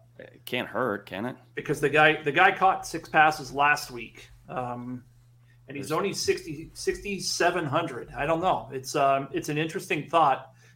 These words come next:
Speaker 2: and obviously we'll have to monitor what happens in practice on Friday. But, uh, to me, uh, volume means, uh, it means a lot in, in G P Ps, and so I, I,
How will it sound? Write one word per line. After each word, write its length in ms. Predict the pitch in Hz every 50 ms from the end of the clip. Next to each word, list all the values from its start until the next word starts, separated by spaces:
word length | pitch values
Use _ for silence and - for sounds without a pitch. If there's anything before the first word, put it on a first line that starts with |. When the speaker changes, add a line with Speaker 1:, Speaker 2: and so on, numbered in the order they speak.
| _ _ -
Speaker 2:
and 140 | 127 131
obviously 460 | 139 151 151 156 156 143 - - 156 147
we'll 120 | 143 139
have 160 | 139 147 143
to 80 | 151 139
monitor 600 | 139 139 143 143 139 135 135 - 139 131 131 135
what 200 | 135 139 147 139
happens 380 | 127 143 139 135 - 135 131 127
in 140 | 127 123 -
practice 440 | - 143 135 135 131 135 135 127
on 160 | - 127 123 120
Friday. 480 | - 135 131 131 131 123 123 117 120 117
But, 240 | - 127 127 - - _ _ _ _ _ _ _ -
uh, 240 | - 127 123 127 127
to 160 | - - 147
me, 500 | 143 147 165 180 196 208 202 196 196 - _ _ _ _ _ _ -
uh, 420 | 143 143 143 143 147 147 143 - - -
volume 560 | 147 135 156 170 180 185 170 156 151 143 143 139
means, 760 | 147 147 147 143 143 139 131 - - - - - - - - - _
uh, 380 | - 139 131 135 131 135 131 123 -
it 100 | 170 165
means 200 | 175 185 185 156
a 40 | 151
lot 380 | 147 147 143 131 117 - - - _ _ _
in, 280 | 131 127 127 127 - -
in 180 | _ 135 127 120
G 160 | - 135 135
P 160 | 131 - 131
Ps, 440 | 127 131 - 131 120 117 113 113 -
and 120 | 120 123 -
so 220 | - 127 127 123
I, 80 | 127 135
I, 300 | - - - 143 147